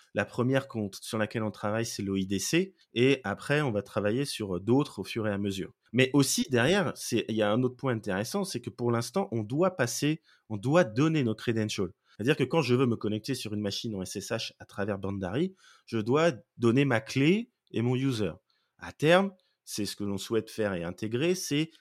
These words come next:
avoir Vault qui va dynamiquement générer ses accès, que l'utilisateur ne connaît et ne connaîtra jamais, et donc déjà aussi pour sécuriser autant plus cette partie-là. Maintenant, tu parlais d'audit, et donc quand on parle d'audit, on peut parler de session recording,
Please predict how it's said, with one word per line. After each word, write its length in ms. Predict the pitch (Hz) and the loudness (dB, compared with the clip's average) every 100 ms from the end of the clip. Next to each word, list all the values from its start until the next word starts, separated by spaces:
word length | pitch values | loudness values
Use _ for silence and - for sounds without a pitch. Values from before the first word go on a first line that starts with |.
| - | -8
avoir 400 | 98 104 131 104 | -4 0 0 -2
Vault 260 | 107 175 180 | 2 4 2
qui 240 | - 107 | -4 -2
va 140 | 107 | 0
dynamiquement 840 | 104 98 156 175 139 131 123 135 117 | 0 -4 -2 0 0 -2 -4 -2 -2
générer 380 | 104 101 101 | -2 -2 -4
ses 240 | 104 92 92 | -6 -6 -8
accès, 400 | 90 - 185 - - - - | -6 -2 -2 -4 -16 -18 2
que 80 | 175 | 4
l'utilisateur 840 | 180 180 160 151 135 135 151 104 | 4 0 -2 0 0 0 -2 0
ne 140 | 143 | 0
connaît 420 | 190 170 151 147 - _ - | 0 0 0 -2 -6 _ -2
et 80 | 113 | 0
ne 100 | 143 | 2
connaîtra 460 | 160 135 123 117 | 2 0 0 -2
jamais, 440 | 98 95 104 165 - _ _ | 0 -2 -2 -4 -8 _ _
et 100 | 117 | -4
donc 240 | 120 175 175 - | 0 -2 -2 -2
déjà 320 | 113 131 156 | 0 0 0
aussi 240 | 123 170 | -2 -6
pour 180 | 175 165 | -6 -8
sécuriser 640 | - 135 - 123 117 120 | -6 -6 -4 -2 0 0
autant 260 | 156 - 110 | -6 -6 -10
plus 160 | - 135 | -10 -10
cette 200 | 110 - | -10 -10
partie-là. 480 | 101 - - 82 _ _ - | -12 -12 -12 -12 _ _ 0
Maintenant, 340 | 127 131 220 | 0 2 -2
tu 140 | - 135 | -4 -2
parlais 320 | 139 123 110 | 0 2 2
d'audit, 480 | 127 135 233 240 - | 0 -2 -4 -4 -6
et 80 | |
donc 200 | 110 131 | -6 -6
quand 180 | 113 95 | -8 -10
on 80 | 101 | -8
parle 200 | 107 92 | -6 -4
d'audit, 360 | 113 135 170 110 | -2 -4 -4 -6
on 40 | |
peut 120 | 98 | -8
parler 220 | 98 95 | -6 -4
de 40 | 95 | -4
session 340 | 107 - 110 | -6 -4 -4
recording, 640 | 98 95 113 113 151 160 | -4 -2 -2 0 2 0